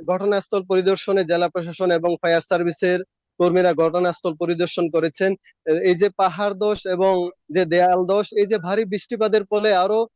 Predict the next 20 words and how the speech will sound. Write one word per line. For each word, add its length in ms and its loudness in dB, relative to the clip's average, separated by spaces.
পাহাড় 240 -2
ধসের 380 -4
যে 140 2
আশঙ্কা 480 -2
রয়েছে, 420 -2
তার 220 2
থেকে 280 -4
সচেতন 460 -2
করার 300 2
জন্য 240 2
মূলত 480 2
জেলা 220 2
প্রশাসনের 580 -2
পক্ষ 280 -2
থেকে 240 -2
মাইকিং 400 2
করা 220 2
হচ্ছে 440 -4
এবং 380 2
সচেতনতামূলক 1000 2